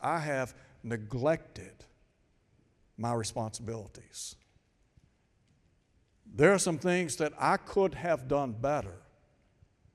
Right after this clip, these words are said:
And looking back retrospectively,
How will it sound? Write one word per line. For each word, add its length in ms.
And 220
looking 280
back 280
retrospectively, 880